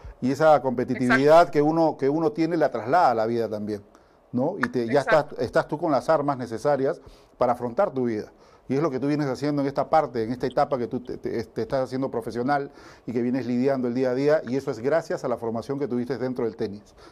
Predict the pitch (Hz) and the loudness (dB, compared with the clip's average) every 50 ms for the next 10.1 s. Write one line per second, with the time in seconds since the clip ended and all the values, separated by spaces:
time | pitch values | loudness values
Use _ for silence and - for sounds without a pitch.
0 | - - - 123 113 135 143 143 131 123 120 151 143 139 147 - 151 117 104 120 | -16 -8 -6 -6 -4 -2 -2 -2 -2 -2 -4 -4 -4 -4 -4 -4 -4 -4 -4 -4
1 | - 151 160 165 147 127 120 113 131 135 135 113 123 123 123 - 131 113 107 123 | -4 0 0 2 2 0 0 -2 -2 -2 -2 -2 -2 -4 -2 -2 -4 -4 -2 -4
2 | 117 - 120 107 110 113 143 143 110 98 90 - - - - - - - _ - | -4 -4 -6 -6 -4 -2 -2 -2 -2 -2 -4 -8 -16 -20 -20 -20 -20 -12 _ -4
3 | 127 143 156 131 117 110 107 131 131 120 123 131 131 123 - - 233 220 - - | -4 -4 -4 -6 -6 -6 -4 -4 -4 -2 -2 -2 -2 -2 -4 -4 -4 -4 -4 -8
4 | - - - - 127 151 143 170 175 175 160 165 160 143 135 127 104 135 135 143 | -18 -16 -8 -2 -2 0 2 4 4 4 6 6 6 6 6 4 2 2 0 0
5 | 147 - - 160 156 - 175 160 151 151 131 - 170 165 165 160 165 156 131 131 | 0 -2 -4 -4 -2 -2 -2 0 0 0 2 2 2 2 2 2 2 0 0 0
6 | 120 151 151 160 147 131 - 160 151 151 156 139 143 156 151 147 - 165 160 160 | -2 -4 -2 -2 -2 -2 -2 -2 -4 -2 -2 -2 -2 -2 -2 0 2 4 4 4
7 | 160 - 139 127 123 113 117 117 - - 143 143 139 - - 131 131 123 120 120 | 4 2 0 -4 -4 -4 -4 -4 -2 0 0 0 0 -2 -6 -4 -4 -4 -2 -4
8 | 113 113 104 117 120 131 139 135 143 139 131 123 117 - - 135 123 - 135 139 | -4 -4 -2 0 0 2 2 0 0 0 0 -2 -4 -4 -6 -8 -4 -2 -2 -2
9 | 135 - - 143 127 113 117 113 117 113 120 131 131 120 139 131 127 123 120 113 | -2 -6 -8 -6 -4 -2 -2 -2 -2 -2 -2 -2 -4 -2 -2 -2 0 0 0 -2
10 | 104 | -4